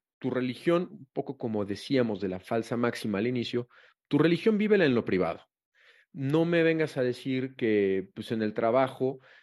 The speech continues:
pues, no, no puedo tratar a mi empleado como yo quiera porque, pues, al final estoy pagando. Entonces, pues, ahí, si quieres, ahí cumplo mi elemento de justicia, pero además me vale. Eh, no me vengas a decir que la, que en la familia tengo que,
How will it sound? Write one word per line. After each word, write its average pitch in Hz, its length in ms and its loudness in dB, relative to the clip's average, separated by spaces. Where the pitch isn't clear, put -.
pues, 104 160 -2
no, 120 220 4
no 123 280 2
puedo 123 300 4
tratar 117 360 0
a 117 60 2
mi 113 120 0
empleado 110 500 0
como 98 260 -6
yo 104 140 -2
quiera 117 280 0
porque, 95 200 -12
pues, - 120 -20
al 95 100 -4
final 101 260 0
estoy 98 240 0
pagando. 98 560 -2
Entonces, - 400 -16
pues, - 180 -12
ahí, 104 340 2
si - 180 -4
quieres, 120 280 2
ahí 113 80 2
cumplo 113 280 -2
mi 101 120 -2
elemento 101 320 -2
de - 80 -8
justicia, 113 500 -4
pero 107 200 2
además 113 220 4
me 113 100 2
vale. 110 340 2
Eh, 117 140 2
no 143 140 2
me 156 60 4
vengas 147 300 2
a 139 60 0
decir 131 480 0
que 123 140 0
la, 104 560 -2
que 117 80 -4
en 107 80 -2
la 104 80 -2
familia 123 560 0
tengo 120 240 -6
que, 101 340 -2